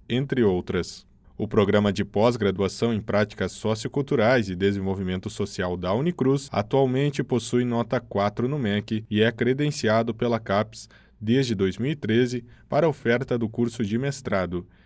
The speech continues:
e desde dois mil e vinte para o curso de doutorado acadêmico. Com área de concentração em práticas socioculturais e desenvolvimento humano e social, os cursos possuem duas linhas de pesquisa:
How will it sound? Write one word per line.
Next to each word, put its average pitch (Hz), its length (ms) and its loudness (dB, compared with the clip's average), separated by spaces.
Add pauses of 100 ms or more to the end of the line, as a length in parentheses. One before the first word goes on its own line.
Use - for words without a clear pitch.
(140)
e 104 100 -4
desde 101 320 0
dois 92 220 0
mil 117 160 -2
e - 20 0
vinte 135 460 -4 (160)
para 107 180 4
o 113 40 -2
curso 117 360 2
de 101 100 2
doutorado 113 600 4
acadêmico. 98 720 -2 (100)
Com 98 240 2
área 98 220 4
de 90 100 -2
concentração 107 880 -2
em 95 80 -2
práticas 101 520 -2
socioculturais 104 840 0
e 90 60 -6
desenvolvimento 92 640 -2
humano 104 400 -2
e - 20 -2
social, 131 560 0 (100)
os 117 200 -2
cursos 139 400 0
possuem 120 500 0
duas 131 300 2
linhas 113 260 0
de 120 80 -2
pesquisa: 90 680 -2